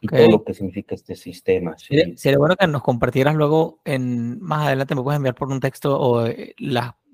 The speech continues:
Speaker 2: las webs, por lo menos me, me has mencionado el ilce, me has mencionado tu arti-, tu, eh, ¿cómo se llama? Tu bloque de, de artículos de, ah, Libertaria, algo así le, me, le, que le llamabas.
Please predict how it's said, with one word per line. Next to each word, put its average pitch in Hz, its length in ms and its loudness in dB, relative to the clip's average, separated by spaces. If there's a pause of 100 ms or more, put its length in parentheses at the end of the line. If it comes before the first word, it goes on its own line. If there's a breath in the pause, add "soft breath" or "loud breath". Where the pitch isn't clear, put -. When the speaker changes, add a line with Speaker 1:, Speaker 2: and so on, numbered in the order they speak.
Speaker 2:
las 120 180 -4
webs, 135 280 4
por 131 140 -4
lo 120 80 0
menos 127 140 -2
me, 123 120 -2 (160)
me 123 100 -6
has 113 60 -4
mencionado 123 440 0
el 120 100 0
ilce, 151 420 -2
me 135 100 -4
has 123 60 -6
mencionado 123 760 -4 (500 soft breath)
tu 117 560 0
arti-, 117 360 -4
tu, 113 560 -2 (180)
eh, 117 540 -4 (540)
¿cómo 156 200 -20
se - 100 -20
llama? - 140 -16
Tu 131 140 0
bloque 123 320 4
de, 120 260 4
de 123 120 -2
artículos 127 680 2
de, 117 580 0
ah, 117 300 -6
Libertaria, 139 800 4
algo 160 320 -4
así 131 220 -6
le, 131 120 -4
me, 127 200 -4
le, 120 240 -4
que - 140 -8
le 120 100 -2
llamabas. 123 580 -2